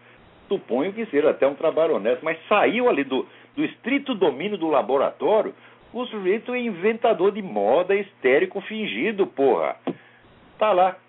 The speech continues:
Até escrevi o artigo, o artigo último. Chama-se Da Histeria Política. Não sei se dá tempo de ler pra vocês, acho que não dá, não. É uma pena. Mas vocês,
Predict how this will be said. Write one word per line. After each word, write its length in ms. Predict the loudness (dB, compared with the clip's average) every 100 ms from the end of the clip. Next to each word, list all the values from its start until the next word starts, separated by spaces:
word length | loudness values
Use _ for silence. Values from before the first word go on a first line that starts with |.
| -8
Até 160 | -4
escrevi 260 | -2 -2 0
o 60 | 0
artigo, 480 | 0 -6 -8 -12 -4
o 160 | 0
artigo 400 | 0 -2 -10 -10 -18 _ -4
último. 400 | -4 -4 -16 -18 _ _ _ -20 -20 -10
Chama-se 220 | -4 -4
Da 140 | 0 0
Histeria 420 | 2 0 2 2
Política. 480 | 0 -4 -2 -6 -10
Não 120 | -12
sei 140 | -12
se 40 | -6
dá 140 | -6
tempo 240 | -6 -12 -8
de 60 |
ler 140 | -8 -6
pra 120 | -8
vocês, 260 | -10 -10
acho 100 | -10
que 60 | -10
não 160 | -14 -4
dá, 200 | -2 -2
não. 180 | -8 -10
É 100 | -10
uma 160 | -10
pena. 240 | -12 -14 -14 -18 -20 -20 -20 -10
Mas 120 | -6
vocês, 400 | -4 0 0